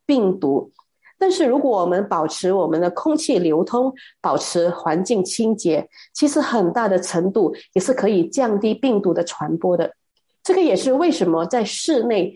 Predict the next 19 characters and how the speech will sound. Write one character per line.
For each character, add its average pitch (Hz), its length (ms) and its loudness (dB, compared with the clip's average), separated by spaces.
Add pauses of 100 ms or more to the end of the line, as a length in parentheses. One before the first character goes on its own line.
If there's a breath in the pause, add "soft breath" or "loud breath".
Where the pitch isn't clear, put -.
(160 loud breath)
尤 247 120 2
其 233 180 0
是 208 400 0 (160 loud breath)
当 269 220 0
这 247 240 2
个 202 400 0
空 311 220 0
调 185 200 0
系 220 300 -2
统， - 260 -4 (240 soft breath)
当 311 200 0
我 220 120 2
们 175 140 2
这 - 100 0
个 196 120 0
冷 175 320 2
气 - 260 -4
里 165 140 0
面 170 260 2